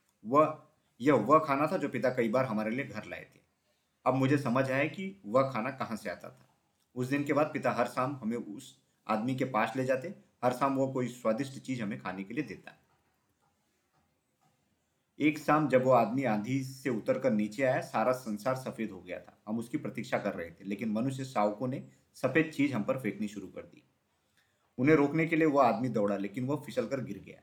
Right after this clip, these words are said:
सारे मनुष्य शावक उस पर हंसने लगे और उसके आसपास इकट्ठे हो गए। उसका थैला उन्होंने छीन लिया और उसके भीतर टटोलने लगे। फिर उन्होंने थैला जमीन पर फेंक दिया।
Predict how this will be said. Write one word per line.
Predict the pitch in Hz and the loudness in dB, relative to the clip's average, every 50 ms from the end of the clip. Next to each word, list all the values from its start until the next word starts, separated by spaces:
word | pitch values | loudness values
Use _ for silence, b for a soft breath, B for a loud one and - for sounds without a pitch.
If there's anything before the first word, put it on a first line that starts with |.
| _ _ | _ _
सारे | - - 123 120 135 139 | -6 0 2 2 4 4
मनुष्य | 135 123 123 143 147 143 143 | 2 2 0 0 -2 -4 -4
शावक | - - 120 117 131 151 - - - | -2 0 2 2 2 0 -4 -6 -12
उस | 107 - | -12 -6
पर | - 117 107 | -4 -4 -4
हंसने | 101 - - 107 92 | -4 -8 -8 -8 -8
लगे | 87 82 - - | -8 -10 -14 -16
और | - - - | -18 -16 -16
उसके | 101 - - - 120 | -16 -12 -4 0 0
आसपास | 107 101 - - 139 139 - - - | 0 0 -2 -4 -6 -6 -6 -10 -14
इकट्ठे | 101 - 110 - - 110 | -6 -4 -4 -4 -4 -10
हो | 92 87 | -10 -10
गए। | 78 85 - - - _ _ _ _ _ _ _ _ _ _ _ _ _ _ _ _ _ _ _ _ - | -10 -12 -14 -14 -14 _ _ _ _ _ _ _ _ _ _ _ _ _ _ _ _ _ _ _ _ -16
उसका | 127 - - 160 | -8 0 0 0
थैला | 156 - 123 120 147 | 2 4 4 4 4
उन्होंने | 139 127 123 127 131 127 | 4 4 2 0 0 -2
छीन | 127 - - 135 135 | -4 -2 -2 -2 2
लिया | 139 156 156 | 4 4 4
और | 151 | 4
उसके | 131 123 - 139 | 2 0 -4 -6
भीतर | 107 98 110 107 - 127 - | -6 -6 -6 -4 -2 -2 0
टटोलने | - 107 98 104 101 98 98 | 0 -4 -4 -4 -6 -8 -8
लगे। | 92 87 82 - - - - | -8 -10 -14 -18 -20 -16 -10
फिर | 131 123 | -8 -6
उन्होंने | 120 123 127 139 143 | -4 -4 -4 -4 -6
थैला | 135 - 113 120 117 | -6 -4 -2 -2 0
जमीन | 101 101 98 104 101 101 | -2 -2 -2 -2 -4 -6
पर | - - | -8 -14
फेंक | - - - 92 80 - - | -18 -10 -10 -10 -10 -12 -18
दिया। | - - - _ | -20 -20 -20 _